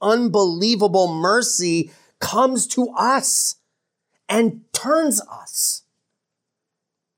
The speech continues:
He repents us and turns us to himself.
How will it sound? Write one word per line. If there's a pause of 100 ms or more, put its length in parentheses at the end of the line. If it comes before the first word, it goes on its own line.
(640)
He
repents (140)
us (1300)
and
turns
us
to
himself.